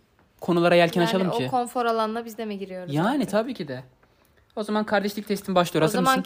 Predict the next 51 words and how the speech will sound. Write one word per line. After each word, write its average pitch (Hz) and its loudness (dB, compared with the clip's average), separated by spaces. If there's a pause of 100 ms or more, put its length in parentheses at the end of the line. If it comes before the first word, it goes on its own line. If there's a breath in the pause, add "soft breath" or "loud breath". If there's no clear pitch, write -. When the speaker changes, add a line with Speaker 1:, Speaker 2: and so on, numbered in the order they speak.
Speaker 2:
keşke 254 0
iki 214 -8
kardeşin 196 -4
mi 185 -8
olsaydı 185 -8
bir 202 -12
şeyin 190 -6
ikincisi. 190 -8
Belki 226 -2
sen 269 -4
o 269 -4
yüzden 269 -6
yapıldın. 190 -6
Speaker 1:
Nasıl 135 -6
yani? 120 -10 (520)
Speaker 2:
Beni 226 -2
çok 247 -4
sevdiler. 208 0
Speaker 1:
Aa, 131 6
o 127 0
zamanlar 147 4
Speaker 2:
Seni 220 -6
de 254 2
Speaker 1:
ikinciler 165 6
Speaker 2:
ikinci- 156 2
Speaker 1:
daha 156 8
iyi. 135 6
Evet, 135 6
o 139 2
zaman 170 6
bu 175 6
bölüm 170 8
öncekinden 165 6
daha 151 8
iyi 135 8
olacak 127 0
Speaker 2:
Senin 240 2
Speaker 1:
arkadaşlar. 240 0
Speaker 2:
bir 240 -2
ikincin 226 -6
yok. 208 -12
Allah 220 -2
Allah. 196 -6 (180)
Senin 220 -2
Speaker 1:
Tabii. 233 -2
Speaker 2:
ikincin 202 -2
yok 190 -4
ama. 202 -8 (640)
Speaker 1:
Senin 135 0
var 190 4
mı? 123 -6